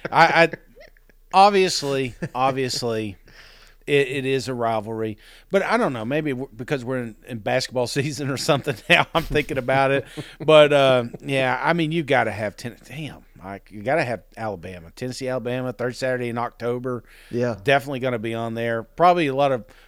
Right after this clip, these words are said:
Speaker 1: Vol fans are pissed that I didn't say that one first, but if you stop and think, I don't have a list. I'm going off your list. So,
Speaker 2: Right, right.
Speaker 1: uh, but definitely, I think you just nailed Tennessee's three teams right there.
Speaker 2: Right. Uh, how about, uh, Alabama, L S U? Is that a must?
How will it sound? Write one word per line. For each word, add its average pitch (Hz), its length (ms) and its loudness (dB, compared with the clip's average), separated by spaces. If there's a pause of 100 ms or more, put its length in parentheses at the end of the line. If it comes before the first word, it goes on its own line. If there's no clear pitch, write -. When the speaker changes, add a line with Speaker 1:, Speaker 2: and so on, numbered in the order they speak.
(100)
Speaker 1:
Vol 135 220 2
fans 123 380 -4
are 110 100 -4
pissed 135 480 -6
that 113 160 -4
I 123 100 2
didn't 117 260 -4
say 131 200 0
that 123 200 -4
one 107 120 -12
first, 123 420 -2
but 110 220 -6 (120)
if 131 220 -6
you 120 80 -8
stop 143 320 0
and 123 80 -20
think, 139 240 -8
I 147 100 0
don't 156 140 0
have 135 160 -2
a 107 40 -12
list. 104 340 -10
I'm 113 80 -12
going 131 200 -6
off 117 180 -4
your 123 120 -8
list. 95 320 -12
So, 107 240 -4
Speaker 2:
Right, 120 240 -2
right. 120 240 -4
Speaker 1:
uh, 110 440 0
but 117 300 -4
definitely, 135 720 0
I 135 140 2
think - 280 -8
you 123 60 -12
just 120 240 -8
nailed 123 300 -4
Tennessee's 120 500 -8
three 117 220 -8
teams 117 340 -10
right 90 200 -12
there. 85 260 -14 (340)
Speaker 2:
Right. 120 260 -2 (160)
Uh, 139 200 2
how 143 100 0
about, 156 420 0
uh, 131 400 0
Alabama, 143 680 0
L 151 240 2
S 131 240 -2
U? 123 320 -2
Is 123 200 -2
that 156 200 2
a 143 60 0
must? 139 600 -4